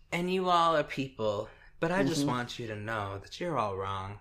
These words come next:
Speaker 2: Mm.
Speaker 1: I need you to know that you're all wrong. You know
Speaker 2: I
Speaker 1: why you're wrong?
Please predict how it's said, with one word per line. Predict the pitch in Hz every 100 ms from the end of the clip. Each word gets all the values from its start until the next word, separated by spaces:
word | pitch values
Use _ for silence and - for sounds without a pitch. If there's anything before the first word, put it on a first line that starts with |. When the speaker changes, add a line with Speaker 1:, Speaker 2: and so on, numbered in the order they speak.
| -
Speaker 2:
Mm. | 147 143 135 131 127
Speaker 1:
I | 139 135
need | 123 117
you | 117
to | 117
know | 113 113
that | 107 -
you're | 120 120
all | 113 110
wrong. | 107 107 104 104 107 - - - - - -
You | - 127
know | 139
Speaker 2:
I |
Speaker 1:
why | 139 143 160
you're | 165
wrong? | 170 170 175